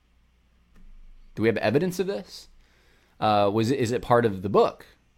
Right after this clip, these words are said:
Is it part of the biblical narrative? Did Paul instruct, "You must free him"? Or was it just,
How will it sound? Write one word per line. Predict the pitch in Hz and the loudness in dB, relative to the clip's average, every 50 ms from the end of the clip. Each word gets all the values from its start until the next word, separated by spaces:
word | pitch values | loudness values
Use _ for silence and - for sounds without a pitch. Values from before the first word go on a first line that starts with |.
| _ - | _ -18
Is | - 107 | -16 -12
it | - | -6
part | - 123 120 | -2 -2 -2
of | 113 | -2
the | 120 | 2
biblical | 123 226 262 - 233 - 127 | 6 6 6 6 6 0 -2
narrative? | 110 101 92 90 82 80 - - - - | -4 -2 -4 -6 -8 -10 -12 -12 -8 -8
Did | 110 98 | -8 -6
Paul | - - 170 160 156 | -2 2 2 4 4
instruct, | 147 151 - - - - 190 165 - | 2 0 -4 -6 -4 -2 -2 0 0
"You | 123 117 | 0 0
must | 110 104 - - | 0 -2 -4 -4
free | - 180 208 214 | -4 -4 -4 -4
him"? | - - - - _ _ _ _ _ _ _ _ _ _ _ _ _ _ _ _ _ _ _ _ _ _ _ _ _ - | -6 -10 -16 -18 _ _ _ _ _ _ _ _ _ _ _ _ _ _ _ _ _ _ _ _ _ _ _ _ _ -2
Or | - 165 233 208 131 107 104 104 110 123 - | 2 4 6 6 6 6 4 2 0 -2 -2
was | - 123 117 | -2 0 0
it | 127 | 0
just, | 110 123 123 117 113 - - - | 0 2 2 2 2 -2 -10 -14